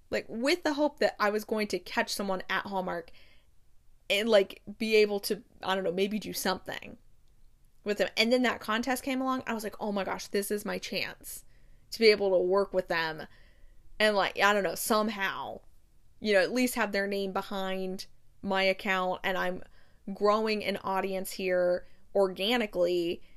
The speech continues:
I'm talking to Hallmark actors and actresses without their help. Imagine my help, like, imagine them helping behind that." And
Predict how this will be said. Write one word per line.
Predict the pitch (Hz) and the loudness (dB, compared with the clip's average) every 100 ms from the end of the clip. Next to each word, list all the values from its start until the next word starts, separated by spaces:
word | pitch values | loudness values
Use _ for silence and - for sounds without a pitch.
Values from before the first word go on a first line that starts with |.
| - - - - - - - - | -20 -20 -20 -20 -20 -20 -20 -6
I'm | 214 202 190 | 0 2 0
talking | - - 226 247 214 202 196 - | -4 2 2 2 -2 -2 -6 -10
to | - 247 254 254 247 - - - - | -4 -2 0 0 -2 -6 -16 -20 -12
Hallmark | - 240 240 202 208 | 2 4 4 2 2
actors | 208 220 233 202 | 2 2 0 -2
and | |
actresses | - 208 226 220 185 180 180 180 - - - - | -2 -2 -2 -4 0 2 2 0 -8 -16 -20 -14
without | 196 196 190 202 - | 0 2 4 4 4
their | 214 190 | 2 0
help. | 208 180 180 - | 2 2 2 2
Imagine | 196 190 190 196 208 208 214 196 185 185 - - - - | 0 0 -4 -2 -2 -2 -2 -2 -2 -2 -6 -12 -20 -10
my | 190 190 | -2 0
help, | 190 202 180 - | 0 0 0 0
like, | 190 180 - | 2 2 2
imagine | 196 190 196 190 196 196 | -4 -2 -2 -2 -2 -4
them | 180 170 | -2 -2
helping | 190 180 - 175 160 147 - - - - | -4 -6 -4 -4 -4 -10 -16 -20 -20 -10
behind | 196 185 185 165 | -4 -2 -2 -4
that." | 151 143 - - - - - - - - - - - - - - - | -6 -8 -12 -14 -14 -12 -14 -16 -18 -20 -16 -14 -12 -14 -16 -18 -8
And | - 185 180 180 175 175 175 - | -2 -2 -2 -4 -6 -6 -10 -12